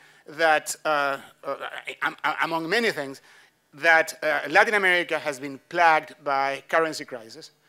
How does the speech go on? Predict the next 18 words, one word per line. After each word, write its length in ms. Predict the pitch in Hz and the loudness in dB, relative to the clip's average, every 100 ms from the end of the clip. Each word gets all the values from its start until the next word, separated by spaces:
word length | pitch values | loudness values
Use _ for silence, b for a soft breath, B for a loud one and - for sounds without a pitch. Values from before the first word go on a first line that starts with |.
| b b b 147 | b b b -6
There 140 | 165 | 0
have 240 | - 269 | 6 6
been 140 | 294 226 | 6 0
currency 360 | 196 185 160 | 2 2 0
crises 380 | 160 165 156 143 | 0 2 2 -2
in 100 | 147 | -10
Asia, 280 | 147 143 143 | -10 -10 -10
but 200 | 127 120 | -12 -14
much 460 | 139 170 196 - - | -2 0 0 -2 -8
less 380 | 147 175 196 - - | 0 2 2 0 -4
so 340 | 143 127 123 | -4 -4 -4
than 140 | 143 139 | -6 -6
in 100 | 135 | -8
Latin 200 | 135 131 | -10 -12
America. 400 | 131 131 120 135 B B B | -12 -12 -14 -18 B B B
And 120 | 165 | 0
Latin 200 | 214 254 | 2 4
America, 560 | 240 226 262 233 180 | 2 2 2 2 -2